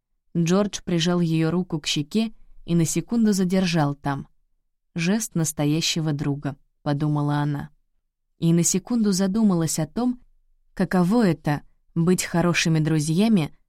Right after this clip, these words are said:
с собственным мужем. «Au revoir, Джордж». «До свидания», прошептала она.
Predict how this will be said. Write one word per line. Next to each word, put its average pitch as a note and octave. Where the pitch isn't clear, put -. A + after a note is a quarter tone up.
с -
собственным F#3
мужем. D3+
«Au E3+
revoir, F#3+
Джордж». D3+
«До E3
свидания», E3+
прошептала E3
она. D3